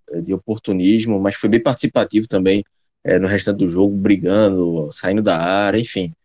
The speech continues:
Tá, parece no seu melhor momento aí, desde que voltou o Náutico. Já tava assim, na reta final da Série B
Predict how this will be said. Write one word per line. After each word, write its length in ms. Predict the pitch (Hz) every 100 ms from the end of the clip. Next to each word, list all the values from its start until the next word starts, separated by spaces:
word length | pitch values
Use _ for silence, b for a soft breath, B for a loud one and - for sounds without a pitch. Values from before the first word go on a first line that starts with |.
| _ _ _
Tá, 580 | - 92 107 110 113 101 -
parece 340 | - 101 104 120
no 60 |
seu 180 | 113 113
melhor 240 | 107 107
momento 480 | 131 135 113 113 113
aí, 160 | 101 98
desde 240 | 101 104
que 100 | -
voltou 420 | 104 104 101 101
o 20 | 95
Náutico. 280 | 90 120
Já 100 | 190
tava 220 | 208 127 123
assim, 200 | - 104
na 440 | 104 90 82 82
reta 240 | 95 95
final 240 | 92 95 92
da 100 | 92
Série 220 | - 92
B 280 | 85 92